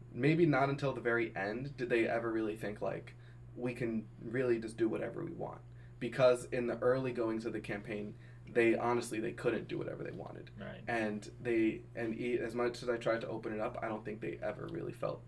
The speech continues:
Speaker 2: So they
Speaker 1: that
Speaker 2: were
Speaker 1: way.
Speaker 2: more like, "Oh, like, is this just a thing?" Like, how much
Speaker 1: Well,
Speaker 2: how
Speaker 1: yeah,
Speaker 2: much
Speaker 1: like,
Speaker 2: is,
Speaker 1: they would
Speaker 2: like
Speaker 1: look for, like, "Okay, well, what's the thing that Matt wants us to do here?"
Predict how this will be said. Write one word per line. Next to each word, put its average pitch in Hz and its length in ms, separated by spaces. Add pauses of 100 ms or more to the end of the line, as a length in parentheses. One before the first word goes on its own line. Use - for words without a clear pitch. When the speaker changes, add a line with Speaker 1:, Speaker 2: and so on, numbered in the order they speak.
(200)
Speaker 2:
So 143 140
they 131 80
Speaker 1:
that 123 80
Speaker 2:
were 123 100
Speaker 1:
way. 123 60
Speaker 2:
more 123 180
like, 117 380 (100)
"Oh, 117 300
like, 113 160
is 107 180
this 117 200
just 110 300
a 104 60
thing?" 110 300
Like, 104 300 (280)
how 131 240
much 131 340 (180)
Speaker 1:
Well, 143 100
Speaker 2:
how 170 80
Speaker 1:
yeah, 147 120
Speaker 2:
much 127 80
Speaker 1:
like, 143 100
Speaker 2:
is, - 60
Speaker 1:
they 170 80
would 170 140
Speaker 2:
like 151 80
Speaker 1:
look 185 180
for, 170 160
like, 135 240
"Okay, 120 300
well, 113 120
what's 139 220
the 147 100
thing 131 240
that 123 160
Matt 110 200
wants 113 260
us 110 160
to 110 60
do - 180
here?" - 280